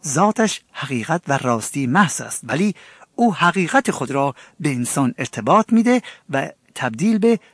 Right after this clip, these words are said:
وفاداری خدا می‌شه و می‌گوییم خدا خدای با وفاست. خدا طبیعتاً قدوسه، ولی وقتی آن را به قدوسیت انسان ربط بده، تبدیل به عدالت خدا می‌گردد.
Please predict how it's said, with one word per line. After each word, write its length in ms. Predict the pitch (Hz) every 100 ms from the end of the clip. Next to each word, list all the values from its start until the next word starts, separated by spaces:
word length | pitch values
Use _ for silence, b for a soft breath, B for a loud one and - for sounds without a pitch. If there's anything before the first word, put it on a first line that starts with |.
| b
وفاداری 880 | 131 - 135 123 117 120 107 113 113
خدا 440 | - 120 139 175
می‌شه 360 | 180 180 208 196 B B
و 80 | 127
می‌گوییم 340 | 113 104 123 127
خدا 460 | - 120 123 139
خدای 580 | 131 - 113 123 131 131 B B
با 160 | 131 113
وفاست. 640 | 98 - - - - - b b b b b
خدا 420 | - 156 202 214
طبیعتاً 640 | - 165 127 127 - 220 -
قدوسه، 640 | 147 117 262 240 - 98 _ B B
ولی 160 | 151 143
وقتی 460 | 156 - 156 139 b b
آن 180 | 160 156
را 120 | 165
به 180 | 151 156 -
قدوسیت 600 | 143 143 151 - 240 262
انسان 420 | 208 - 156 127
ربط 360 | 139 120 _ 120
بده، 300 | 120 185 - B B
تبدیل 400 | - 151 131 240
به 260 | 190 208 214 -
عدالت 540 | 147 147 127 156 -
خدا 380 | 120 - 113 107
می‌گردد. 560 | 113 - - - -